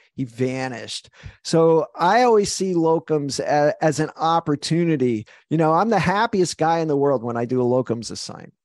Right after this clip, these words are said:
because it, it's a privilege. It's an invitation. You know, I'm in a new place, new people, new patients. It's a wonderful, uh, opportunity. And I think most, most locums physicians, uh, uh, feel the same way, but it is stressful 'cause it's a, a new spot.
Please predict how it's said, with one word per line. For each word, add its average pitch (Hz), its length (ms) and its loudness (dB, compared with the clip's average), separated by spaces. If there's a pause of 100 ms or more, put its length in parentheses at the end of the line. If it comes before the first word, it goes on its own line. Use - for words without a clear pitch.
(220)
because 147 420 -4
it, 160 180 -2
it's 165 240 -2
a 196 80 2
privilege. 202 600 0
It's 151 160 0
an 160 100 -2
invitation. 202 1120 -2
You 156 120 -8
know, 156 120 -2
I'm 147 100 -4
in 135 100 -4
a 123 60 -4
new 170 280 0
place, 190 560 0
new 180 240 0
people, 180 500 0
new 160 240 -4
patients. 151 640 -4 (300)
It's - 80 -14
a 131 80 -2
wonderful, 139 840 0 (340)
uh, 123 40 -2 (220)
opportunity. 143 580 -2
And 147 80 2
I 156 80 2
think 208 220 0
most, 180 440 0
most 165 280 0
locums 156 440 -2
physicians, 135 720 -6
uh, 123 220 -2 (360)
uh, 117 280 0
feel 147 280 0
the 135 100 0
same 143 280 0
way, 156 140 2
but 180 200 2
it 202 140 4
is 311 160 4
stressful 269 500 0
'cause 143 240 -2
it's 156 220 -2
a, 147 240 2
a 131 100 0
new 139 300 0
spot. - 460 -2